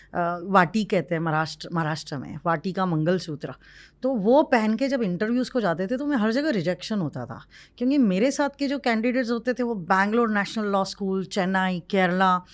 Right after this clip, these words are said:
and वो इतने, and I am from मराठी मीडियम, मैं महाराष्ट्र के कोकण में पोयनाड, एक बहुत छोटा गाँव है, जहाँ से मैं, मेरी पढ़ाई हुई है, तो मुझे अंग्रेजी भी शुरू हुई है आठवीं में। "This is Gopal, that is Sita।" This was my English in tenth standard।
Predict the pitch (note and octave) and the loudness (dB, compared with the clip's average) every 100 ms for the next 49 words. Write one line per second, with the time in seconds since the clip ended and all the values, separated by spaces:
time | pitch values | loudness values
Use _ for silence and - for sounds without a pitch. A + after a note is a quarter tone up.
0 | - - _ B3+ D4 D#4+ B3 - - D#4 | -20 -20 _ 2 4 2 -2 -2 4 6
1 | D#4 - A#3 A3 A#3 C#4 C4 F3 E3 D#3+ | 6 4 2 2 2 2 2 4 2 0
2 | G3+ E3 C3+ C#3 C3+ - - - - A3 | 0 0 0 -4 -6 -10 -20 -12 -2 2
3 | A#3+ F#3 F3+ F#3 - F#3+ A#3 A#3 G3 F3+ | 2 2 2 0 -4 -4 -6 -2 -2 0
4 | G#3+ G#3 G#3 G#3+ - G3+ F#3 F#3+ G#3+ F#3 | -2 -2 -2 -4 0 0 2 2 0 -2
5 | D3+ F3+ A#3+ - F#3+ F#3+ F3+ E3 D3+ D3+ | -4 -2 -2 -2 -2 0 2 2 0 -2
6 | D#3 A3 - - - - D3+ G#3+ G3+ C4+ | -6 -12 -20 -20 -20 -12 0 2 6 6
7 | B3+ B3 G3+ G3+ F#3+ F3+ G#3+ F3 D#3 D#3+ | 6 2 2 0 0 0 0 0 0 0
8 | D#3 D3+ D#3 G#3+ A3 G#3 B3 B3 G3+ F#3+ | 0 -2 -2 0 0 2 2 2 0 2
9 | G3+ G#3 A3+ A3 A#3+ G#3+ F#3+ G#3 G3+ A#3 | 2 2 0 0 -2 -2 -2 -2 0 0
10 | - D#3 D3+ F#3 F3 D3+ C#3+ - - F3 | 2 2 2 0 0 0 -4 -12 -10 -2
11 | G3 G#3+ A3 F#3 F#3 F3 F#3 F#3 F#3 D#3 | 0 0 -4 -2 -2 0 2 2 2 -2
12 | F3+ F3+ - E3+ C#3+ D3 C#3 E3+ - G#3+ | -2 -6 -4 -6 -4 -4 -4 -4 -2 -2
13 | F#3 F3 F#3 G3 F3+ F3 F3+ - - G3+ | 0 2 2 0 -2 -4 -6 -8 -2 2
14 | G3+ F#3+ - - - - G#3 G#3 - F3 | 2 0 -10 -20 -10 0 2 2 0 0
15 | D3+ C3 | 0 -2